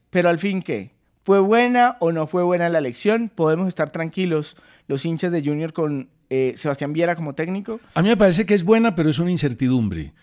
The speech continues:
Speaker 2: porque primero no tiene mucha experiencia como técnico.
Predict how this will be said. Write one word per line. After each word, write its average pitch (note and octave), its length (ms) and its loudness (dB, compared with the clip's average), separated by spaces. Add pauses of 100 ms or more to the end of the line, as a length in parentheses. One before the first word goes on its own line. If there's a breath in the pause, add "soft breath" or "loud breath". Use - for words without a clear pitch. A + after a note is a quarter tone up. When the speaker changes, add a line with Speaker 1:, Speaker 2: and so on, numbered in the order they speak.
(200)
Speaker 2:
porque C#3+ 280 0
primero D3 360 0
no F#3 120 0
tiene F3 220 0
mucha F3 220 -2
experiencia C3+ 500 -2
como C#3+ 200 -4
técnico. G#2 540 -4